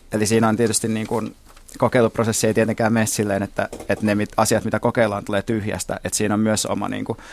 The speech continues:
poliittinen vääntönsä vaikka siitä, että tuleeko keskustelua tai kokeilua perustulosta. Mut sitten kun sitä, ää, keskustelua on käyty, niin sen jälkeen,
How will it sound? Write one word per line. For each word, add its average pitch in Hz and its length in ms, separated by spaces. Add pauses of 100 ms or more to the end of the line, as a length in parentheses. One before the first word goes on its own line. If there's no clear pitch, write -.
(140)
poliittinen 101 420
vääntönsä 101 360
vaikka 98 220
siitä, 98 220
että - 100
tuleeko 104 280
keskustelua 104 760 (160)
tai 101 140
kokeilua 101 420
perustulosta. 127 680 (520)
Mut - 140
sitten 107 260
kun 107 100
sitä, - 240 (180)
ää, 104 280
keskustelua 104 500
on 101 80
käyty, 120 300
niin 104 100
sen 104 140
jälkeen, 98 420